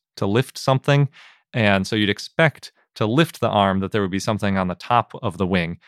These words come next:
but it's actually below the wing, and then there is a tendon that runs up and over the shoulder like a pulley and attaches to the back of the arm.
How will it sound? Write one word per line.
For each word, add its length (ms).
but 100
it's 120
actually 340
below 340
the 120
wing, 260
and 240
then 360
there 300
is 300
a 200
tendon 640
that 100
runs 420
up 280
and 240
over 280
the 100
shoulder 500
like 180
a 60
pulley 580
and 120
attaches 540
to 120
the 80
back 300
of 60
the 80
arm. 400